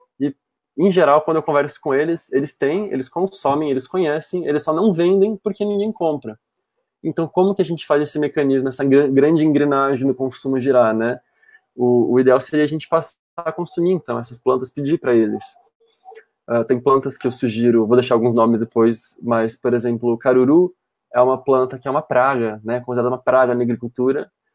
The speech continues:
É um tipo de espinafre, na verdade o sabor é muito parecido com o espinafre, que é delicioso,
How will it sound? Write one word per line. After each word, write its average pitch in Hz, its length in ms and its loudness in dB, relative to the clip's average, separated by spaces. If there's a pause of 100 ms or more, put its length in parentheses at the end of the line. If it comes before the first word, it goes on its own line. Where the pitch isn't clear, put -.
(160)
É 120 100 0
um 131 320 0
tipo 127 300 -8
de 131 160 0
espinafre, 131 840 -2
na 127 100 -6
verdade 120 280 2
o 120 40 -8
sabor 139 280 2
é - 20 2
muito 147 240 0
parecido 135 320 -4
com 135 60 -10
o - 20 -10
espinafre, 127 640 -4 (460)
que - 160 0
é 131 100 4
delicioso, 156 840 2